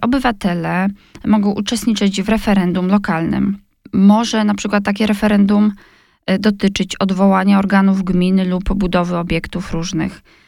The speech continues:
Mieszkańcy gminy mogą decydować o wspólnych sprawach również poprzez składanie pisemnych próśb lub żądań do organów gminy oraz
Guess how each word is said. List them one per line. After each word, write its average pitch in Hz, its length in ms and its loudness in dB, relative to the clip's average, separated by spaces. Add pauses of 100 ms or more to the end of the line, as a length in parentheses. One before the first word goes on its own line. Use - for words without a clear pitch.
(220)
Mieszkańcy 202 800 2 (100)
gminy 196 500 4
mogą 208 240 2
decydować 202 640 -2
o 202 60 -8
wspólnych 214 500 0
sprawach 190 540 -4
również 202 640 0
poprzez 208 640 -4
składanie 202 600 2
pisemnych 196 500 -4
próśb 180 460 -2 (520)
lub 311 280 -2
żądań 196 520 2
do 208 100 0
organów 175 420 -2
gminy 170 500 0 (760)
oraz 370 440 -2